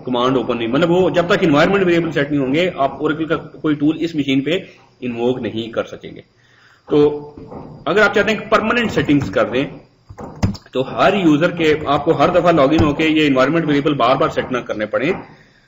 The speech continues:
वैसे तो Oracle आपको एक file दे ही देगा, environment की file, वो भी आगे जब installation हम कर लेंगे तो वो discuss कर लेंगे। लेकिन आप ये भी कर सकते हैं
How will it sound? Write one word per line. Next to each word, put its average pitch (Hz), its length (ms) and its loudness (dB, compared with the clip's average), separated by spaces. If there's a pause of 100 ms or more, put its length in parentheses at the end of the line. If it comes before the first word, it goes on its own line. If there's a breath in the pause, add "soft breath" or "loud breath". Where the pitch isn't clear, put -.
(160 loud breath)
वैसे 143 340 2
तो 175 160 6
Oracle 170 200 2
आपको 160 200 2
एक 143 100 0
file 131 260 2
दे 123 100 -2
ही 143 180 2
देगा, 151 240 0
environment 127 500 2
की 139 60 -2
file, 113 200 0
वो 127 140 -2
भी 139 140 0
आगे 135 200 2 (280)
जब 117 200 -2
installation 123 360 -8
हम 123 120 -2
कर 120 140 -2
लेंगे 117 200 -4
तो 117 80 -8
वो 113 60 -2
discuss 113 340 -6
कर 117 120 -4
लेंगे। 117 240 -6
लेकिन 131 240 -2
आप 143 180 0
ये 147 60 0
भी 160 100 -2
कर 151 120 0
सकते 139 240 -6
हैं 185 260 -4